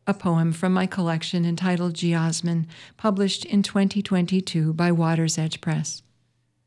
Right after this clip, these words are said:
You can find more of my writing at catherine young writer dot com.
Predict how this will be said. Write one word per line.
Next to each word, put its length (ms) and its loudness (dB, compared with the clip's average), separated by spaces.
You 120 6
can 140 2
find 280 6
more 200 6
of 100 4
my 160 4
writing 500 2
at 140 -4
catherine 480 2
young 240 0
writer 320 -2
dot 260 -2
com. 400 -2